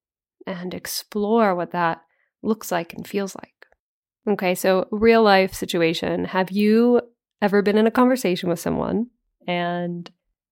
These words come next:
you're so in your head thinking about maybe what you should say next? Maybe you're in your head insecure about what the other person might think and that you've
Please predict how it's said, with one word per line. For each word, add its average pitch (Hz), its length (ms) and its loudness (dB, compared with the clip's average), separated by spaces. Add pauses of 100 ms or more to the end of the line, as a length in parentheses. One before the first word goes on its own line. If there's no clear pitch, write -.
(160)
you're 185 160 0
so 196 420 0
in 233 100 4
your 302 180 4
head 190 380 -2 (360)
thinking 220 380 4
about 180 560 2 (180)
maybe 208 360 4
what 196 180 0
you 185 80 -2
should - 240 -6
say 185 160 -4
next? 214 560 0
Maybe 196 300 -4
you're 185 180 -2
in 180 180 -4
your 175 140 -2
head 190 320 -2
insecure 240 720 0
about 226 240 4
what 180 140 -2
the 175 100 -2
other 170 160 -4
person 175 360 -8
might 170 280 -6
think 294 420 2
and 214 180 -2
that 196 140 -4
you've 190 240 -10